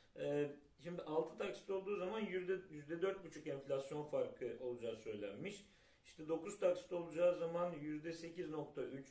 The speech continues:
on iki taksit olacağı zaman yüzde on nokta beş, on sekiz taksit olacağı zaman yüzde on beş enflasyon farkı olacağı söylenmiş. Yani bu neye tekabül ediyor hocam? Şimdi kaba taslak hani sizin borcunuzun beş bin lira olduğunu varsayalım.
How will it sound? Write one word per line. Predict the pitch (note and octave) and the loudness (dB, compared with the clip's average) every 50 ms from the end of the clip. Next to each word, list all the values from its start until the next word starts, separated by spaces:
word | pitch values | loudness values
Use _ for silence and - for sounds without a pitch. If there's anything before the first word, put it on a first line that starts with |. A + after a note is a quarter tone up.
| - - - - - _ _ - | -16 -20 -20 -20 -20 _ _ 4
on | D#3+ E3+ F#3 | 6 6 6
iki | F#3 F3 F#3 F3+ | 4 -2 2 4
taksit | F3+ F3 E3 - - - | 4 4 4 4 -2 -2
olacağı | E3+ E3 D#3 D3 D#3+ E3 D#3+ | -2 -2 2 6 6 6 8
zaman | E3 D#3+ E3 E3 | 6 4 4 4
yüzde | D#3+ D#3 D3+ D3+ D3 D#3+ | 2 0 -2 -2 2 4
on | D#3 D#3 E3 E3 D#3+ | 6 6 6 6 4
nokta | D3 C3+ - - B2+ A#2+ C3 | -2 -2 -2 0 0 4 4
beş, | E3 F3 E3+ - - E3+ | 4 4 2 -2 -2 0
on | F3+ F#3 | 0 0
sekiz | F3+ - F3+ D3+ D3 D3 - | 0 -2 -4 -6 -6 -6 -2
taksit | - C#3+ C#3 - - - D3+ | 0 0 0 0 -4 -6 -4
olacağı | C#3 C3+ C3 C3 B2+ B2 | -4 -2 0 2 2 2
zaman | B2 C#3+ D#3+ F#3 G3 | 2 0 -2 -2 -4
yüzde | F#3+ F3+ F3 E3+ D#3 D3+ E3 | -4 -4 -4 -4 0 6 6
on | E3+ E3+ E3+ D#3+ E3 | 8 8 6 4 4
beş | E3 E3 E3 | 0 0 0
enflasyon | D#3+ D3+ D#3 - D3+ D3+ D3+ - - D#3+ D#3+ D#3 D3+ D3 - - | -2 -2 -2 -2 -2 -2 -2 0 -2 -2 -2 -2 -2 -4 -6 -2
farkı | - C3 B2 A#2+ A#2+ - D#3 | 0 2 2 2 2 2 0
olacağı | C3+ C3 B2+ D#3+ F3+ F3 | 0 0 2 0 0 0
söylenmiş. | - D#3+ D3 C3 B2 A2+ - - - - - - - - - | 2 0 0 0 0 -4 -6 -8 -14 -18 -20 -20 -20 -14 -4
Yani | - D#3+ F3 G3 G3+ G#3 | 2 4 4 4 4 2
bu | G3+ | 2
neye | G3 G#3 A#3 A#3 A#3 | 2 2 4 4 4
tekabül | G#3 F3+ - D#3+ C#3+ C3 B2+ C3 | 4 4 4 6 4 4 4 2
ediyor | B2+ B2 B2 A#2+ A#2+ | 0 2 4 6 6
hocam? | B2 C#3 F3+ F#3+ F#3 - - - - - - - - | 6 6 4 2 2 -4 -14 -20 -20 -20 -14 -12 -8
Şimdi | - G#3 G#3 G#3 G#3 B3 A#3+ - - | -6 -2 -2 2 2 2 2 2 0
kaba | - A#3+ B3 B3+ B3 | 2 4 6 6 6
taslak | A#3+ G#3+ F#3 - - - G#3+ A3+ G#3 - | 4 4 0 0 0 -2 -2 -2 0 2
hani | F#3+ G3 G#3 G#3 G#3 G#3 - - - - - - | 2 2 2 2 0 -2 -4 -12 -18 -20 -20 -20
sizin | - - F3+ F#3+ G#3+ G#3 F#3+ | -12 -8 -4 -2 0 4 6
borcunuzun | G3 G3 F#3 F3+ F3 F#3+ G3 G3 G#3 A3+ A3+ G#3 | 6 6 6 4 2 0 -2 0 -2 0 2 4
beş | G#3 A3 A3 - - | 4 4 4 2 0
bin | G3 F#3+ F#3 | 0 0 2
lira | F#3+ F#3+ F#3+ | 2 6 6
olduğunu | F#3 F3+ F3 - F3 E3+ E3+ D#3 | 6 6 6 4 4 4 6 6
varsayalım. | C#3+ C3 B2 - - - A#2 G#2+ - - | 8 6 6 4 2 2 2 2 2 -2